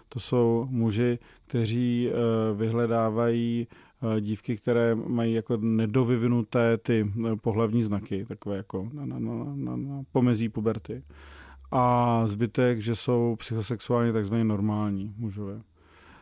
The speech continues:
Eh, a to je, to se, to byla věc, která, já když jsem se dozvěděl, tak mě jako naprosto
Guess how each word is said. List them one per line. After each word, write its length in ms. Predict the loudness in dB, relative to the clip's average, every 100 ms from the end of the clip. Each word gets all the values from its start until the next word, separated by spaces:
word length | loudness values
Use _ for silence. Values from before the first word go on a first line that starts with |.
| _ -4
Eh, 380 | 0 0 0
a 80 | -4 0
to 100 | 2
je, 140 | 2
to 120 | 0
se, 160 | -6 -6
to 200 | 0 2
byla 160 | 4 4
věc, 240 | 2 0
která, 280 | 0 4 4
já 120 | 4
když 140 | 2
jsem 120 | 0 -2
se 120 | -2
dozvěděl, 320 | 0 0 0
tak 160 | 0 0
mě 100 | -2
jako 180 | 0
naprosto 600 | -2 -2 -4 -2 0 0